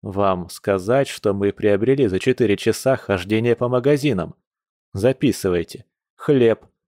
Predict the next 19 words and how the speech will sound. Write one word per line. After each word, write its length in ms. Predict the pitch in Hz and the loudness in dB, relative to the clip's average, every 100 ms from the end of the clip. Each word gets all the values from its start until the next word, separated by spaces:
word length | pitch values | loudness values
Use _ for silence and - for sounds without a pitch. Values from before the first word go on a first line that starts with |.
| _ _ _ | _ _ _
У 100 | 131 | -2
нас 260 | 117 107 - | 0 0 -2
он 120 | 104 | -2
называется 680 | 101 95 101 98 92 92 90 | -2 0 2 2 0 -2 -2
черный 440 | - 143 104 85 | 0 0 0 -2
или 180 | 92 113 | 0 2
ржаной. 680 | 127 120 143 110 85 - _ _ _ _ - | 2 0 -2 0 -2 -4 _ _ _ _ -4
Три 220 | 156 170 | 0 0
кирпича. 760 | 156 139 151 139 - 85 - _ _ _ _ | 0 0 -2 -2 -2 -2 -4 _ _ _ _
Хлеб 360 | - 151 175 - | -2 2 2 0
ситный. 600 | - 95 - 92 85 - _ _ _ _ | -2 -2 0 -2 -2 -8 _ _ _ _
В 140 | _ - | _ -4
прежней 420 | 180 185 135 123 | 0 2 2 2
реальности 680 | 123 139 127 110 - - 95 | 4 4 2 -2 -2 -2 0
в 100 | 87 | 2
армии 460 | 110 113 98 95 95 | 0 0 2 2 2
как 280 | 107 101 | 0 -2
белый 320 | 90 104 127 113 | 0 2 2 2
выдавали, 680 | 98 98 98 92 87 - | 2 0 2 0 -2 -6